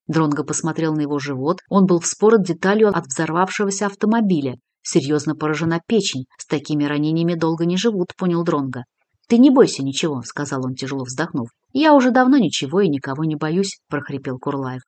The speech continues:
Было видно, что ранение доставляло ему ужасные страдания. Возможно, была вспорота не только печень, но и задеты лёгкие.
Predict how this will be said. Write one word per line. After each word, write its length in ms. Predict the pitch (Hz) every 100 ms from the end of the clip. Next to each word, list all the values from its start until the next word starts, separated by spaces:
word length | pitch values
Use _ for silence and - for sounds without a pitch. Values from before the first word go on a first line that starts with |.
| _ -
Было 240 | 151 151
видно, 260 | 151 151 160
что 160 | -
ранение 380 | 151 151 170 190
доставляло 520 | 170 - 165 156 175
ему 260 | 175 170 170
ужасные 420 | 156 170 - 190
страдания. 600 | 190 226 226 202 135 123 - _ -
Возможно, 580 | 139 135 139 147 170 180
была 200 | 156 147
вспорота 460 | - - 151 156
не 100 | 165
только 300 | 180 247 -
печень, 420 | - - 214 202 165
но 100 | 156
и 40 |
задеты 420 | 147 160 170 196
лёгкие. 480 | 233 202 - -